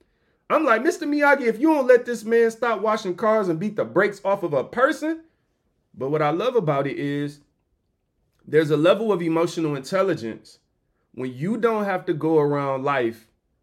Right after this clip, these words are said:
trying to do things to prove everything to someone else, when you are managing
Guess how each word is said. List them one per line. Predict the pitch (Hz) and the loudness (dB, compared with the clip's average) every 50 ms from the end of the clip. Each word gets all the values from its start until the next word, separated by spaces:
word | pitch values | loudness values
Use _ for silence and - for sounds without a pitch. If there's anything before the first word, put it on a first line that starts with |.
| _ _ _ _ _ _ _ _ | _ _ _ _ _ _ _ _
trying | - - - 180 175 180 185 180 175 | -14 -8 -4 -2 0 2 2 0 0
to | 170 - 170 | 0 -2 -4
do | 147 113 120 165 185 180 - | -2 0 0 0 0 0 -4
things | - 165 160 151 147 143 147 | -2 -2 -2 0 -2 -4 -6
to | - - 151 117 | -8 -8 -8 -8
prove | - - - - 185 185 180 170 165 151 143 - _ _ _ - | -8 -10 -8 -4 -2 -2 0 -2 -2 -4 -8 -10 _ _ _ 0
everything | 165 170 156 143 151 151 147 - 147 147 143 139 127 | 0 0 0 -4 -6 -8 -6 -6 -4 -4 -4 -4 -6
to | - 143 120 | -10 -12 -12
someone | - - 143 135 127 127 127 123 123 | -10 -10 -10 -10 -8 -8 -8 -8 -8
else, | 117 95 - - - _ _ _ _ _ _ _ _ _ _ _ _ _ _ _ _ - | -8 -10 -10 -16 -20 _ _ _ _ _ _ _ _ _ _ _ _ _ _ _ _ -14
when | 101 120 139 135 127 | -10 -8 -8 -6 -8
you | 127 123 120 123 139 170 214 240 226 214 202 202 196 196 _ _ _ _ _ _ _ - | -8 -10 -10 -6 -4 -2 0 0 0 -2 -2 -4 -8 -14 _ _ _ _ _ _ _ -4
are | - 147 147 143 | -2 -2 0 -2
managing | 135 135 131 131 131 139 151 165 160 160 147 147 147 117 131 127 127 123 120 117 - | -2 -4 -6 -4 -2 0 0 2 2 2 0 -2 -4 -8 -8 -8 -8 -8 -10 -12 -14